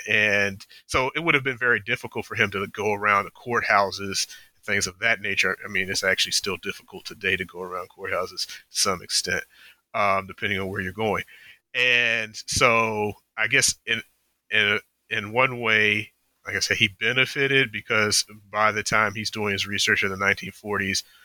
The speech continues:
a lot of material from the counties has been located or centralized at the state archives in Raleigh.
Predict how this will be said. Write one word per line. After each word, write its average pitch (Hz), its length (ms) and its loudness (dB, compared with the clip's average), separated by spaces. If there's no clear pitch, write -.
a 101 100 -4
lot 98 280 4
of 98 160 -4
material 101 640 2
from 98 260 -6
the 95 80 -8
counties 98 480 2
has 95 140 -8
been 95 300 -12
located 98 580 0
or 101 160 -2
centralized 101 720 2
at 95 140 -6
the - 80 -8
state 98 220 2
archives 92 420 0
in 92 80 -12
Raleigh. 92 460 -2